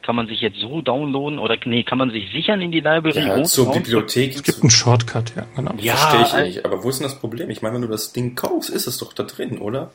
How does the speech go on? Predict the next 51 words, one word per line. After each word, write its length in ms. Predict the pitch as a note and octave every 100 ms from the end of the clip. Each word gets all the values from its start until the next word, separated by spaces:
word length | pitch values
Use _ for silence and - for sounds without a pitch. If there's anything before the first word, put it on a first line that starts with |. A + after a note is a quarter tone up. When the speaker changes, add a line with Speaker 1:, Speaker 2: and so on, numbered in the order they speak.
| - - _ -
Speaker 3:
Das 140 | C3
ist 220 | D#3+ -
dieselbe 400 | C3+ B2+ A#2+ F#3
Funktion, 380 | - E3+ - E3
die 80 | E3+
du 80 | D#3+
über 160 | C3+
den 160 | C3+ A#2
Webstore 380 | C#3 - - G3+
machen 240 | G3+ G3
kannst, 300 | F3+ F#3+ -
wenn 100 | D#3+
du 80 | D#3
nicht 180 | D3+ -
auf, 500 | D3 C#3 A#2 - -
äh, 360 | C3+ C3 - A#2+
Download 340 | C3 C#3 -
auf 60 | A#2+
die 80 | -
Konsole 380 | A#2+ A#2 B2
klickst. 400 | E3+ G3 - - _ - - - -
Das 160 | C#3
kannst 180 | - D#3
du 40 | -
jetzt 120 | A3
irgendwie 180 | D3 C#3+
auch 140 | C#3+
online 400 | C#3+ C#3+ C3+ C#3
an 120 | B2
der, 720 | A#2+ A#2 A#2 A#2+ A#2+ A#2+ A#2 B2
äh, 120 | C3
direkt 240 | C3 C#3+
auf 80 | C#3
der 80 | B2
Konsole 300 | B2+ B2 A2
selber 200 | G#2+ A#2
machen. 220 | G#2 A2+ A#2 _ -
Speaker 2:
Aha. 340 | F2+ F2 F2 - _
Speaker 3:
Dass 140 | - C3+
er 60 |
nicht 120 | C3
automatisch 400 | B2+ A#2+ C3 A#2+ A#2+
einen 80 |
Download 260 | G#2+ A#2 A#2
selber 160 | A2+ G#2
startet. 380 | - F2+ A#2+ A2
Ja, 260 | A2 A2 G#2+ - - _
gut. 180 | A#2 - _ -
Das 100 | -
ist 60 | -
jetzt 420 | A#2+ A#2 - -